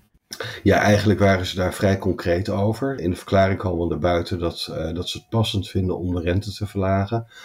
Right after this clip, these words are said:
als ze voldoende vertrouwen hebben of een toenemend vertrouwen hebben dat de inflatie richting de doelstelling van twee procent daalt. Er werd ook verwezen naar de nieuwe economische projecties die in juni komen,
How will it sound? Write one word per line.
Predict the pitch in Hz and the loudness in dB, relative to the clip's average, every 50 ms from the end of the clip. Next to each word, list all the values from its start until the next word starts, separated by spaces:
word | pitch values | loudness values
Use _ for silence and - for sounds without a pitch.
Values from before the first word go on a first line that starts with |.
| - - - - | -20 -20 -20 -6
als | - - 90 92 - | 0 0 2 2 4
ze | - 90 85 | 2 2 0
voldoende | - - 104 90 87 98 98 90 82 | 2 0 2 4 6 6 6 6 4
vertrouwen | - - - - 104 101 98 98 98 92 90 85 | -2 -8 -6 0 4 4 6 6 4 4 2 2
hebben | 82 82 78 78 85 | 0 0 -2 -4 -6
of | 85 90 - | -8 -8 -10
een | 90 - | -10 -6
toenemend | - 104 101 101 95 92 92 87 85 - - | -2 0 2 2 2 2 2 0 0 -4 -8
vertrouwen | - - - - 90 85 82 82 82 80 | -14 -18 -10 -6 -6 -4 -2 -2 -2 -2
hebben | 80 85 82 73 80 80 - _ _ _ _ _ _ _ _ _ | -2 -4 -4 -4 -6 -8 -10 _ _ _ _ _ _ _ _ _
dat | 98 92 - | -2 -2 -2
de | 87 71 | -2 -4
inflatie | 85 - - - 98 90 95 104 110 - - 101 87 | -4 -6 0 2 2 4 4 4 2 2 0 0 0
richting | 98 98 101 - - 90 92 90 | 0 -2 -4 -4 -4 -4 -4 -2
de | 95 104 | -2 -2
doelstelling | 101 95 92 - - 101 95 92 87 - | -2 -2 -4 -4 -4 -4 -4 -4 -4 -6
van | 98 87 | -8 -6
twee | - - 101 95 90 | -2 -2 -2 -2 -2
procent | - - 92 - - 98 90 92 90 - - _ _ _ _ | -6 -8 -10 -2 -2 0 0 0 -4 -6 -14 _ _ _ _
daalt. | _ 95 92 85 87 87 92 92 - - - - _ _ _ _ _ _ _ _ _ _ | _ -2 0 0 0 -2 -2 -4 -4 -8 -14 -16 _ _ _ _ _ _ _ _ _ _
Er | - 87 | -12 -2
werd | 78 87 85 - | -2 0 0 0
ook | 85 - | -6 -8
verwezen | - - 82 82 82 78 - - 82 | -4 2 4 4 4 4 2 0 0
naar | 82 82 82 80 73 | 2 2 2 0 0
de | 85 82 80 | -2 -2 0
nieuwe | 82 82 90 87 85 82 | 2 2 2 2 2 0
economische | - 90 - - 82 82 80 80 82 76 - - | -4 -6 -6 -2 -2 0 0 0 0 -2 -4 -4
projecties | - 92 87 95 101 101 - 107 92 82 | 2 2 4 4 4 2 0 -4 -4 0
die | 90 92 95 95 | 0 0 0 2
in | 92 90 | 0 0
juni | 85 82 90 85 87 90 85 | 2 2 2 4 2 2 0
komen, | - - 87 85 82 87 85 85 92 95 | -2 -2 0 2 2 2 2 0 -2 -4